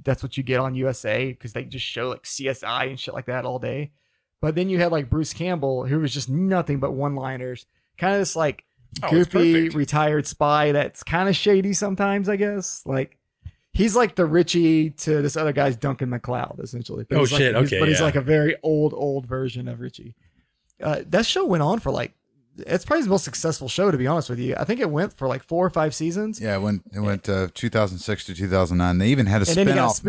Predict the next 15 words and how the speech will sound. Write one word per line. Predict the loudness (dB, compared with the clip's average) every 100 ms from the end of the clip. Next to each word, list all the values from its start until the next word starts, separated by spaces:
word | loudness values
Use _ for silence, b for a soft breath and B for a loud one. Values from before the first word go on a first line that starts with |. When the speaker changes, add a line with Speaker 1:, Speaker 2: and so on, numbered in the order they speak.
| -2
Speaker 3:
movie. | -2
Speaker 1:
spin-off. | -4 -6
Speaker 3:
Yeah, | -6 -6
the | -10
spin-off | -10 -8 -8
movie. | -8 -2
Speaker 1:
Well, | 0
Speaker 3:
The | 2
Speaker 1:
Bruce | 0
Campbell | 0 -2 0 -2 -4
got | -6
his | -8
own | -12 -14
spin-off | -12 -10 -10 -12
movie. | -12 -14 -18